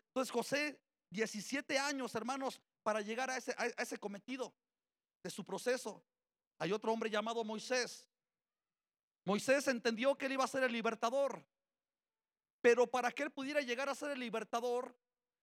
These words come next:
tenía que dejar todo el estudio que tenía ya con Faraón, tenía que dejar todo, eh, de los egipcios, tenía que quitar todo lo que había aprendido. Como dijo el apóstol, tirarlo por basura a fin de conocer y que Cristo sea exaltado.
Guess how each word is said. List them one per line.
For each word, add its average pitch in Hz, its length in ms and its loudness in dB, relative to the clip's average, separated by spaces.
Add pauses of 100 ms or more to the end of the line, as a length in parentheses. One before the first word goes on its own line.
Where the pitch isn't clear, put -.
(120)
tenía 254 300 0
que 269 220 -2
dejar 269 340 0
todo 269 320 -2
el 247 60 -2
estudio 233 760 -4 (760)
que 214 100 -2
tenía 240 320 0
ya 254 140 2
con 247 180 -4
Faraón, 247 460 4
tenía 240 240 -2
que 269 100 -2
dejar 254 240 0
todo, 262 300 4
eh, 202 340 -2
de 202 120 0
los 214 140 0
egipcios, 247 800 -2 (540)
tenía 240 240 0
que 240 120 -12
quitar 254 240 -4
todo 277 300 -4
lo 254 100 2
que 240 140 -4
había 262 220 2
aprendido. 240 600 -4 (800)
Como 202 220 -4
dijo 262 180 0
el 240 60 6
apóstol, 254 420 0
tirarlo 254 340 2
por 220 160 0
basura 247 360 -2
a 214 40 -2
fin 262 200 -8
de 254 100 -4
conocer 233 580 -4
y 214 100 -10
que 214 140 -4
Cristo 254 300 -4
sea 247 160 -4
exaltado. 269 640 -4